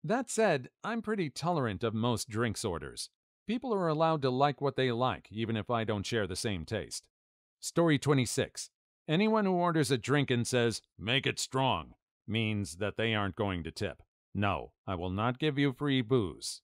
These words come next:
This is how I make my living. I always ask if they want to order and therefore pay for a double.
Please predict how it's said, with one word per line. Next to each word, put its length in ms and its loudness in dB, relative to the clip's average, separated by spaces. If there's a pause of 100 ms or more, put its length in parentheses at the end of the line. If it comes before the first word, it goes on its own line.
(160)
This 220 -2
is 100 -2
how 180 4
I 120 4
make 200 2
my 200 2
living. 340 -2 (340)
I 100 2
always 380 4
ask 360 4
if 100 -2
they 140 4
want 320 4
to 100 4
order 480 4
and 160 -4
therefore 400 -2
pay 260 0
for 460 2
a 80 0
double. 460 -2